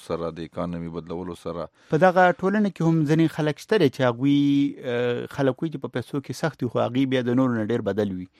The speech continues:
Speaker 2: آه، هغوی، آه، په پلانینګ یا په منصوبې سره پیسې لګوي او هغه هر څه د هغوی بیا ټیک وي، د نورو نه ډېر بدل وي. موږ سره، آه، دلنواز صاحب راغلی دی،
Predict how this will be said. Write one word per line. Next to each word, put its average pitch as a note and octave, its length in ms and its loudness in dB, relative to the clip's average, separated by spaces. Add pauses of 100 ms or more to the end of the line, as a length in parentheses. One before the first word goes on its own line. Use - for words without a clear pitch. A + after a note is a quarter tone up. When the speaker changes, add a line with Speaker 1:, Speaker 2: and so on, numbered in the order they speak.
(560)
Speaker 2:
آه، A#2 540 -6 (100)
هغوی، C3+ 280 2 (540)
آه، - 300 -4 (840)
په A#2 180 -2 (140)
پلانینګ C#3+ 500 2
یا G#2+ 80 0
په A2 140 -4
منصوبې G#2+ 400 -2
سره A2+ 200 -6
پیسې G#2 320 -8 (120)
لګوي D#3+ 220 -6 (840)
او A#2 580 0
هغه A2 180 -4
هر C3 200 -2
څه - 160 -12
د A2+ 140 -2
هغوی A2 160 -6
بیا A2 240 -4
ټیک - 180 -12
وي، - 60 -10
د G#2+ 60 -10 (120)
نورو G#2+ 140 -8
نه G2 140 -8
ډېر F#2+ 140 -8
بدل F#2 300 -6
وي. F#2+ 120 -14 (1120)
موږ D#3+ 160 -4 (120)
سره، D#3 340 -8 (640)
آه، B2+ 340 -4
دلنواز A#2+ 580 2
صاحب - 280 -8
راغلی G2 360 -4
دی، G2+ 240 -8